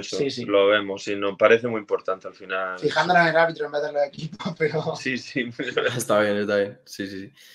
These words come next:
Speaker 3: Vale, eh, ¿cómo es vuestra gestión del stake? ¿Cómo
Speaker 2: Stake
Speaker 3: explicárselo a la gente? Es plano todo.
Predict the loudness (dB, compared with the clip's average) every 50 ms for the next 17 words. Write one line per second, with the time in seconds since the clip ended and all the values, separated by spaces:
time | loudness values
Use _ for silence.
0 | -20 -20 _ _ _ _ 8 8 8 8 6 4 6 8 10 10 10 10 8 8
1 | 8 8 6 4 4 2 4 6 8 8 8 8 6 4 6 6 6 8 8 8
2 | 8 6 4 4 0 -4 -2 -2 -2 0 0 -2 -2 -4 -4 -6 -8 -8 -10 -14
3 | _ _ _ -8 -6 -4 -2 -2 -2 0 0 0 2 2 2 2 0 -2 -4 -8
4 | -12 -16 -20 -20 _ _ _ _ _ _ _ _ _ _ _ _ _ _ _ _
5 | _ _ _ _ _ -8 _ -6 -6 -4 -2 -2 -2 0 0 0 0 0 -2 -4
6 | -8 -8 -12 -18 _ _ _ _ _ _ _ _ _ _ _ -4 -4 -2 0 -2
7 | 0 0 -2 -2 -2 -2 -2 -4 -8 -14